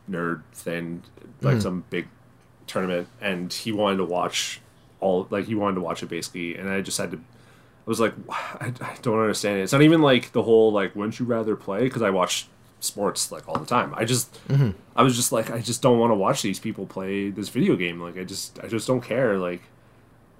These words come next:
Speaker 1: it's, Overwatch is just too chaotic. Like, the game wasn't made
Speaker 2: Oh, man.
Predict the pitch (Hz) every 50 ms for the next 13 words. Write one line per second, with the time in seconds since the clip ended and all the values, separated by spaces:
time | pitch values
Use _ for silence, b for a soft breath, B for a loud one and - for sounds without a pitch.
0 | _ _ _ _ - 120 - - - - - - - _ 143 143 131 156 147 131
1 | 123 135 - - 127 120 - 123 - - - 143 - - 113 95 90 104 113 104
2 | 90 87 - 95 90 - - 117 98 113 117 117 123 123 123 127 117 123 120 107
3 | 107 98 95 101 107 107 107 104 98 92 90 90 92 90 92 95 101